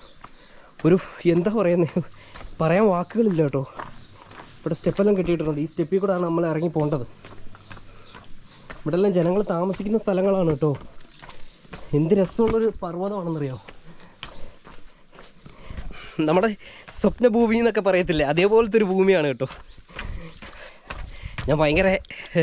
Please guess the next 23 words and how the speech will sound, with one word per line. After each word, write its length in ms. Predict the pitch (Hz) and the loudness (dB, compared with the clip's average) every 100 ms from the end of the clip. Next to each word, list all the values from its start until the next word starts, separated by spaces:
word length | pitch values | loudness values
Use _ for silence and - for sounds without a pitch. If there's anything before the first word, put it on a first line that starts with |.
| 139 | 2
ഭയങ്കര 240 | 165 170 180 | 0 0 2
സന്തോഷത്തിലാണ് 580 | 180 160 175 180 151 120 - - - - | 2 2 2 0 -4 -6 -10 -16 -12 0
ആ 80 | 143 | 2
ഒരു 100 | 160 | 2
സ്ഥലം 220 | 135 135 139 | 2 2 2
കാണാൻ. 200 | 123 - - - - - - - - | 0 -4 -14 -12 -10 -10 -14 -18 -4
ഇവിടെ 160 | 131 151 | 0 2
ഒരുപാട് 300 | 139 160 180 - | 4 4 2 2
കൃഷികളൊക്കെ 500 | 170 196 196 202 185 165 | 0 2 2 4 2 2
ഉള്ളൊരു 240 | 165 170 165 - - - - 135 | 2 2 -2 -8 -20 -20 -8 0
തനി 160 | 151 160 | 4 6
നാടൻ 280 | 143 151 175 | 4 2 2
ഗ്രാമം. 280 | 143 127 123 - - - - - - - - - - - | 2 2 -2 -6 -20 -20 -18 -12 -8 -8 -8 -14 -16 -2
ഇതുണ്ടോ, 260 | 139 139 110 - - - - - - - - - - - - - - - - | 2 2 0 -6 -14 -20 -18 -18 -16 -20 -20 -16 -16 -16 -20 -20 -12 -2 2
മത്തനും 320 | 127 - 160 147 | 2 4 2 4
കുമ്പളവും 360 | 143 143 156 139 - | 4 4 2 0 0
എല്ലാം 200 | 135 160 165 | 0 2 0
നിൽപ്പുണ്ട്. 300 | 127 143 113 - - - _ - - - - _ _ - - - - - - - - - - - - - - - - - - 135 | 0 -2 -4 -10 -20 -20 _ -20 -20 -20 -20 _ _ -20 -20 -16 -16 -18 -20 -20 -18 -16 -18 -20 -16 -14 -12 -14 -18 -16 -12 -6
ഈ 40 | |
വഴിയൊക്കെയാണെന്ന് 600 | 135 147 135 156 143 156 131 | 0 0 0 -2 0 0 0
തോന്നുന്നു 200 | 165 151 | 0 0
ഇറങ്ങി 160 | 135 123 | -2 -2
പോകേണ്ടത്. 280 | 123 113 | -4 -6